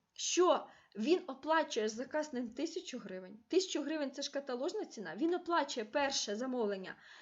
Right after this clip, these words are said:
велком знижка мінус п'ятнадцять відсотків, а наступні свої замовлення за мінусом гаманця. Тому що з кожної покупки п'ятнадцять відсотків йому повертається. Тому він оплачує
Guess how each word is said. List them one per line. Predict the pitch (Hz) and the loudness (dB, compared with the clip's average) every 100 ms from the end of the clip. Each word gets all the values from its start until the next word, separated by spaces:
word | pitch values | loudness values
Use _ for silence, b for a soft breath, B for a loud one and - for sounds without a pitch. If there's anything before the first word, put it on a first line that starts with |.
| B B | B B
велком | 262 277 269 247 | 8 8 6 -2
знижка | 262 311 - 466 | -2 -2 -2 -2
мінус | 427 415 | 0 -2
п'ятнадцять | - 392 370 359 330 | -6 -4 -2 -4 -6
відсотків, | 320 330 311 240 - | -8 -8 -6 -8 -6
а | 262 | -2
наступні | 311 294 - 320 262 | -2 0 -2 -2 -4
свої | 247 240 240 | -8 -6 -4
замовлення | 214 240 339 392 269 | -2 -2 -2 -2 -2
за | 214 320 | 0 0
мінусом | 254 240 277 440 - 254 | 2 0 0 0 -2 -4
гаманця. | 214 285 311 294 - 370 277 - B B B | -2 -2 -2 -4 -2 0 -2 -6 B B B
Тому | 294 330 | 0 0
що | 339 | -2
з | - | -4
кожної | 349 339 277 226 | 0 2 2 -4
покупки | 220 254 440 - 339 | -6 0 0 0 -2
п'ятнадцять | 285 277 294 285 - | -2 0 0 -2 -8
відсотків | 247 - 320 - 330 | -10 -4 -6 -4 -4
йому | 262 294 | -2 -2
повертається. | 330 330 311 - 359 320 190 - - - _ b b b - | -2 -4 -6 -2 0 0 -2 -6 -14 -14 _ b b b -2
Тому | 320 349 | 0 2
він | 370 302 | 2 0
оплачує | 294 302 381 440 - 233 202 | -2 2 2 2 2 2 2